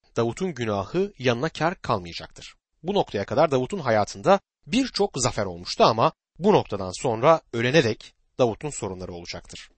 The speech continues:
Mesih inanlısı dostum, size şunu söylemek isterim. Günah işleyebilirsiniz. Birisi bana, "Bir Mesih inanlısı sarhoş olabilir mi?" diye sormuştu. "Evet, bir inanlı sarhoş olabilir." diye yanıtladım.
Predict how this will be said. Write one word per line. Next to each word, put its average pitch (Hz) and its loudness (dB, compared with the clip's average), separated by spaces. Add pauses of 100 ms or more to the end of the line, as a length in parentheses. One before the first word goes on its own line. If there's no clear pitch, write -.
(340)
Mesih 202 4
inanlısı 180 2
dostum, 120 0 (200)
size 151 -2
şunu 156 -8
söylemek 95 -4
isterim. 82 -8 (320)
Günah 185 -2
işleyebilirsiniz. - -4
Birisi 139 -2
bana, 110 0 (300)
"Bir 233 -2
Mesih 196 0 (260)
inanlısı 101 -4
sarhoş 151 0
olabilir 175 4
mi?" 127 -2 (100)
diye 147 -2
sormuştu. - -10 (320)
"Evet, 165 4
bir 214 0
inanlı 127 -2
sarhoş 147 -2
olabilir." 101 -2
diye 143 2
yanıtladım. 104 -4